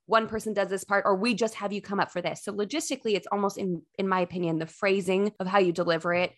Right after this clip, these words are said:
We're not trying to be misleading, but we're trying to intentionally make this moment sound special. Like, we want you to be a part of this. We also want this other person, whom I'm sure you understand as a fellow man of the cloth,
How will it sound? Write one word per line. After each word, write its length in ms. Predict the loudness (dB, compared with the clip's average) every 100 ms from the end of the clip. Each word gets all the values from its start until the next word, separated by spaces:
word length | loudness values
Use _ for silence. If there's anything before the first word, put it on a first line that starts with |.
| _ -12
We're 320 | -4 2 4
not 200 | 4 2
trying 280 | -4 -4 -2
to 120 | -4
be 300 | -6 -4 0
misleading, 540 | 0 2 0 4 4
but 100 | 4
we're 100 | 0
trying 260 | 0 0 0
to 120 | -2
intentionally 560 | -4 -6 -4 -4 -2 2
make 220 | 2 0
this 180 | -6 -2
moment 320 | 0 0 -2
sound 220 | -12 -12
special. 460 | -10 -10 -8 -12 -2
Like, 180 | -4 -4 _ _ -14
we 260 | -4 2 2
want 340 | 4 4 4
you 120 | 0 -4
to 80 |
be 140 | -2 -2
a 60 |
part 260 | 0 -2 0
of 100 | 0
this. 360 | -2 -2 -6 -20 _ _ 0
We 120 | 6
also 280 | 6 6 4
want 140 | 2
this 140 | 0 0
other 140 | 0
person, 380 | -2 -4 -4 -6
whom 260 | -2 0 2
I'm 220 | 0 0
sure 320 | -2 2 4
you 220 | 4 0 -4
understand 640 | -4 -4 -6 -8 -8 -12 -18 _ _ _ _ -10
as 120 | -8
a 60 | -4
fellow 260 | 2 2 4
man 180 | 2
of 60 | -2
the 80 | -4
cloth, 340 | -4 -4 -10